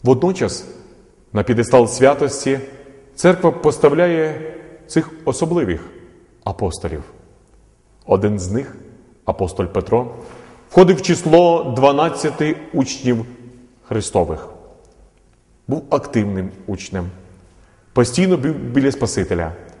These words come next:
Бачив усі його чудеса. Але водночас цей активний учень Христовий зумів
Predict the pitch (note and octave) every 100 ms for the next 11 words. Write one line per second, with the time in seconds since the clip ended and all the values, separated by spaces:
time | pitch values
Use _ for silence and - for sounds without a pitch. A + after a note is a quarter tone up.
0 | - _ _ - D#3+ F#3 F#3 F#3 D#3+ F#3
1 | F#3+ F3 F3 D#3 D3+ - F#2+ F2+ - -
2 | - - - _ _ - A#2+ A#2 A#2 A#2
3 | D#3+ D#3+ G#2 - - - - - - D#3
4 | E3+ D#3+ - D3+ - F#3+ F#3+ F3 E3 E3
5 | - F#3+ F3 E3 D3+ - C3 A#2+ - D#3
6 | F3+ G#2+ E2+ - - - - - _ _
7 | _ _ _ - F2+ F#2+ C3 E3 F#3